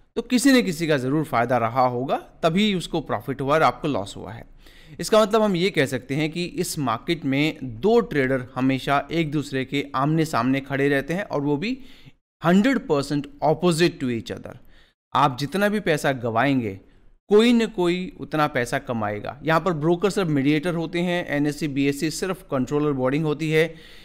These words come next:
यहाँ पर इन लोगों को पैसा नहीं बनता, इनको तो अपनी फीस चाहिए होता है and that's it। Otherwise, जो मेजर लॉसेज होते हैं, वो सिर्फ ट्रेडर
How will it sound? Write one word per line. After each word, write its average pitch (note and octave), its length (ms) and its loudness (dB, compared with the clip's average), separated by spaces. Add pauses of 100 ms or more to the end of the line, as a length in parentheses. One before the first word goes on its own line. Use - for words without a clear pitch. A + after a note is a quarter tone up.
(200)
यहाँ G3+ 240 0
पर A#3 140 2
इन G#3 180 2
लोगों G#3 260 6
को G#3+ 80 6
पैसा G3 280 2
नहीं F#3+ 120 0
बनता, B2+ 260 0
इनको D#3 280 0
तो E3+ 80 2
अपनी F3+ 160 -2
फीस - 460 -4
चाहिए D3+ 280 2
होता F3 240 0
है D#4 180 -8
and D#3 280 0
that's A#2+ 360 0
it। - 320 -4
Otherwise, D3+ 380 0 (500)
जो E3+ 140 2
मेजर F#3+ 360 4
लॉसेज C#3 380 -2
होते A2+ 220 -4
हैं, A2+ 240 -12 (100)
वो F3+ 100 -4
सिर्फ B3+ 300 -4 (340)
ट्रेडर G3 420 6